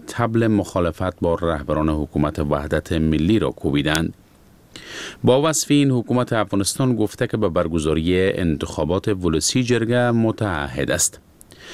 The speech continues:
آیا ایالات متحده آمریکا باید در افغانستان حضور دائمی داشته باشد؟ این پرسش است که در مقاله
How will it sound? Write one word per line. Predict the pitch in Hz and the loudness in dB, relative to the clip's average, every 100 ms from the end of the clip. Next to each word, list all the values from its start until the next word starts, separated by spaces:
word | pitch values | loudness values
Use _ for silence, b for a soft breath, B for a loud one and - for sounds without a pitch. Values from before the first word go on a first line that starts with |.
| B B B | B B B
آیا | 139 160 180 | 2 4 4
ایالات | 185 160 147 151 | 2 2 2 2
متحده | 151 139 120 107 110 123 117 | 2 2 2 2 2 2 2
آمریکا | 104 87 85 113 117 | 2 0 0 -2 0
باید | 104 92 87 104 139 - | 2 2 2 2 0 0
در | 113 107 - | -2 0 -2
افغانستان | 98 85 85 - - 98 | -2 -2 -2 0 0 0
حضور | 87 85 78 90 95 85 - | 0 -2 2 2 2 0 0
دائمی | 82 76 67 95 117 | 2 2 2 2 2
داشته | 87 - 90 | 0 -2 -2
باشد؟ | 85 107 104 - B B B B - | -2 0 0 -2 B B B B 0
این | 101 | 0
پرسش | 98 - 95 143 131 | 0 -2 0 0 2
است | 135 127 - | 0 0 -2
که | 113 | 0
در | 92 | 2
مقاله | 92 92 - 82 85 95 | 2 0 0 0 2 2